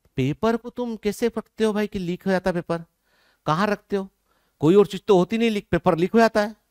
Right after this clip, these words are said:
कैसे, कैसे आता है? कौन लोग देख रहे? तो ये तो सोचना पड़ेगा गवर्नमेंट को। और लीक की यदि खबर भी आई है तो गवर्नमेंट को उसको आंसर करना चाहिए इस चीज को। खैर,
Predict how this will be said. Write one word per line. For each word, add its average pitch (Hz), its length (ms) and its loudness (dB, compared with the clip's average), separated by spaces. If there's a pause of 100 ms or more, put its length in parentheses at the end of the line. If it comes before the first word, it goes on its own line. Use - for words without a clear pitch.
(320)
कैसे, 151 240 -2
कैसे 208 200 0
आता 202 180 0
है? 190 120 -4
कौन 190 180 2
लोग 226 180 2
देख 190 120 2
रहे? 196 100 -4
तो 107 200 -10
ये 107 100 -8
तो 170 80 -2
सोचना 160 320 2
पड़ेगा 226 220 6
गवर्नमेंट 180 260 4
को। 165 120 -2 (260)
और - 220 2
लीक 170 260 2
की 262 100 2
यदि 254 120 2
खबर 175 320 6
भी 254 140 6
आई - 160 0
है 135 60 -2
तो 120 120 -6
गवर्नमेंट 156 360 -8
को 185 60 -6
उसको - 240 0
आंसर 156 240 0
करना 214 220 -2
चाहिए 214 140 -4
इस 202 60 -10
चीज 185 160 -12
को। 165 160 -10 (480)
खैर, 165 200 2